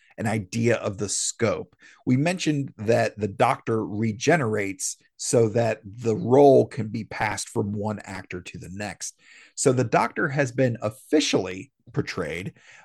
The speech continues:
by William Hartnell, Patrick Troughton, John Pertwee, Tom Baker, Peter Davison, Colin Baker, Sylvester McCoy, Paul McGann, Christopher Eccleston, David Tennant, Matt Smith,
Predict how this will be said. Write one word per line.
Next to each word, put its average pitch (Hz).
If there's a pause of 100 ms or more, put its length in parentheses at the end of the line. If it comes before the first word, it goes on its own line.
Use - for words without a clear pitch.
by 107
William 131
Hartnell, 95 (200)
Patrick 95
Troughton, 107 (260)
John 113
Pertwee, 98
Tom 165
Baker, 104
Peter 180
Davison, 113 (340)
Colin 95
Baker, 180
Sylvester 95
McCoy, 180 (200)
Paul 202
McGann, 139
Christopher 160
Eccleston, 123
David 147
Tennant, 156
Matt 123
Smith, 151